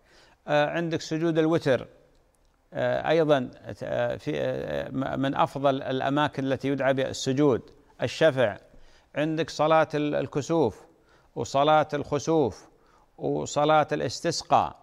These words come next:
وجميع الصلوات.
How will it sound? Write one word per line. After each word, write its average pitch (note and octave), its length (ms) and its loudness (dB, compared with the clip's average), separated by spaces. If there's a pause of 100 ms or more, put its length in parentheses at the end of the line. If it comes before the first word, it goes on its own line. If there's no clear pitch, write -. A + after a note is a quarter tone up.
(580)
وجميع B2+ 2250 -2
الصلوات. G#2+ 640 -2